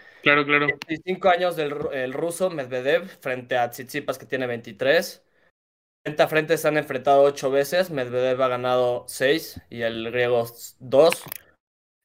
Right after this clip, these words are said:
Speaker 2: Eh, rankeados ambos en números pares, Medvedev en num-, número dos y Tsitsipas en el cuarto.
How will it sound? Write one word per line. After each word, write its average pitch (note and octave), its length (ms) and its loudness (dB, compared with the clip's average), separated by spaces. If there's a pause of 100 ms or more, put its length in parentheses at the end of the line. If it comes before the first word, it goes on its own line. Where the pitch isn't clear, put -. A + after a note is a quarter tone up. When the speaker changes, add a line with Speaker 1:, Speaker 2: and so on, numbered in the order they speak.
(180)
Speaker 2:
Eh, B2+ 340 0
rankeados C#3 600 2
ambos D3+ 340 0
en C3 180 -4
números C#3 340 -4
pares, F3 680 2
Medvedev B2+ 600 -2
en B2+ 120 -2
num-, C3 220 -4
número C3+ 280 -2
dos D#3+ 480 2
y A#2 260 -10
Tsitsipas B2 480 -8
en A#2 80 -6
el A2+ 200 -6
cuarto. D3 600 2